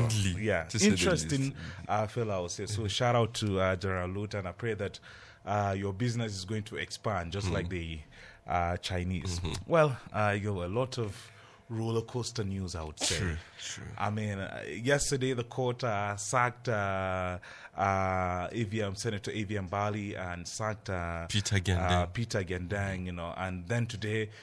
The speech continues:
Speaker 2: uh, is Honorable Dachumu Sabagos
Speaker 1: Mm-hmm.
Speaker 2: and then Benny Lai.
Speaker 1: Benny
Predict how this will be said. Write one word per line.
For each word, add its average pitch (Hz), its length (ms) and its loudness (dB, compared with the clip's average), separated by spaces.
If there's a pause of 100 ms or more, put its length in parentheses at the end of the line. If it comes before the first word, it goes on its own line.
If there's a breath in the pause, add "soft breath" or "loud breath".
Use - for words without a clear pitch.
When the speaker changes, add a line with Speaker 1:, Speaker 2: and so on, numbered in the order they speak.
(180 soft breath)
Speaker 2:
uh, 95 260 -2
is 90 260 -4
Honorable 95 300 -4
Dachumu 101 400 -2
Sabagos 95 400 -4 (300)
Speaker 1:
Mm-hmm. - 100 -8
Speaker 2:
and 92 120 -6
then 92 200 -4
Benny 98 240 -2
Lai. 80 240 -4
Speaker 1:
Benny 92 280 0